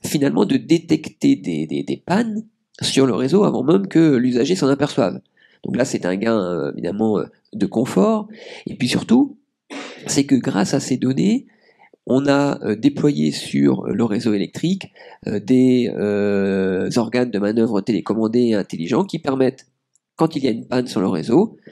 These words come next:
finalement de, de, de, de, de, de, de gérer l'autocicatrisation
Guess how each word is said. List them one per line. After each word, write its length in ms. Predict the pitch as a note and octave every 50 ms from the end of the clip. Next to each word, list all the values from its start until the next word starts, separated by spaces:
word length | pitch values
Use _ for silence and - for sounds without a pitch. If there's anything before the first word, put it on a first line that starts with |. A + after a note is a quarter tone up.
| - - -
finalement 340 | - - F2+ G2 G2 B2+ E3+
de, 220 | E3+ C3+ B2 A#2+ A2
de, 100 | G#2+ A2
de, 200 | - G2 F2+ D#2+
de, 240 | - F#2+ F2 - - -
de, 260 | - G#2 G#2 F#2 - - -
de, 80 | - G2+
de 160 | G2 G#2 G#2
gérer 280 | A2 A#2 B2 B2+ B2+ G#2+
l'autocicatrisation 1300 | A#2 C3+ C3+ - - C#3 D3 - - A2+ - A#2+ A2+ - - - A#2 A#2 G#2+ F2+ - - - D#3 G3